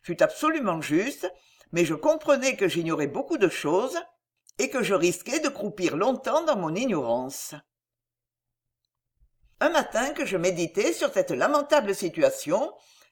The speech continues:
l'idée me vint de consulter les trois personnes que j'étais à même de voir tous les jours, Jean le fermier,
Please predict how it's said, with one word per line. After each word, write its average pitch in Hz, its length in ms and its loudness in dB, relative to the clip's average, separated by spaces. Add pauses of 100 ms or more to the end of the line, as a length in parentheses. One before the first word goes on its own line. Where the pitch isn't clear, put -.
l'idée 277 300 2
me 185 120 0
vint 269 260 2
de 302 100 0
consulter 220 640 -4
les 262 120 -2
trois - 220 4
personnes 226 520 4
que 233 140 -2
j'étais 165 340 -2
à 143 60 6
même 240 360 0
de 190 100 0
voir 196 300 -2
tous 285 100 0
les 180 160 4
jours, 233 480 -4 (460)
Jean 202 320 4
le 165 140 -2
fermier, 175 600 0